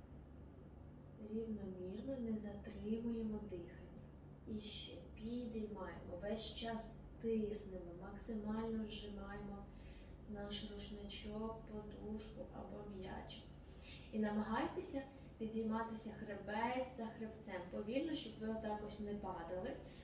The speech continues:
а щоб ви повільно-повільно підіймалися. І від лопаток тепер хребет за хребцем, опустились. І ще зробимо три рази.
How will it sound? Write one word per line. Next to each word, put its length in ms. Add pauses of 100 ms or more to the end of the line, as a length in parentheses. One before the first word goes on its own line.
(180)
а 40
щоб 180 (120)
ви 80
повільно-повільно 1120 (120)
підіймалися. 1200 (1000)
І 40
від 280
лопаток 800
тепер 260 (160)
хребет 760
за 120 (140)
хребцем, 800 (760)
опустились. 920 (380)
І 120
ще 300
зробимо 580
три 180 (160)
рази. 720